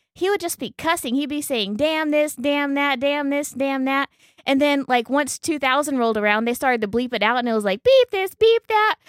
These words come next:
But, like, on my V H S, he still says, "Damn," as he's writing his, what I did for summer vacation letter. And I thought it was the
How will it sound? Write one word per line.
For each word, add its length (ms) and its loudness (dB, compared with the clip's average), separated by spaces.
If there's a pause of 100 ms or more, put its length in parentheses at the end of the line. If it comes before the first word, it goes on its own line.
(140)
But, 160 4
like, 300 0 (180)
on 140 0
my 160 0
V 160 -2
H 180 -4
S, 240 0
he 100 -2
still 260 -2
says, 260 -2
"Damn," 340 0
as 160 2
he's 180 -4
writing 420 0
his, 500 -2
what 200 -2
I 80 2
did 180 -4
for 80 -6
summer 240 -4
vacation 600 -4 (240)
letter. 320 -2 (280)
And 120 0
I 100 2
thought 220 0
it 40 2
was 120 -2
the 160 -6